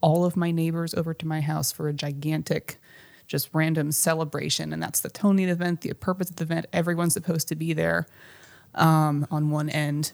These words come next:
uh, or I can host a dinner party with a couple different people, um, who need to come over to my house, and I need to create a space and,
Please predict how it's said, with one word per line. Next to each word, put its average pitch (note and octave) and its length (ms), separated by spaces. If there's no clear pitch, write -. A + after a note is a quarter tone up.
uh, D3 360
or E3+ 420
I D#3 160
can D3 560
host D#3+ 420
a E3 40
dinner G#3 300
party D#3 420
with D3+ 360
a D3+ 100
couple G3 520
different F3+ 320
people, - 500
um, C#3+ 420
who E3 100
need E3 200
to D#3 80
come E3 320
over D3+ 560
to - 100
my D3+ 180
house, C#3 560
and D3 240
I C#3+ 80
need E3 180
to D3 200
create D3+ 340
a - 20
space D3 400
and, C#3+ 140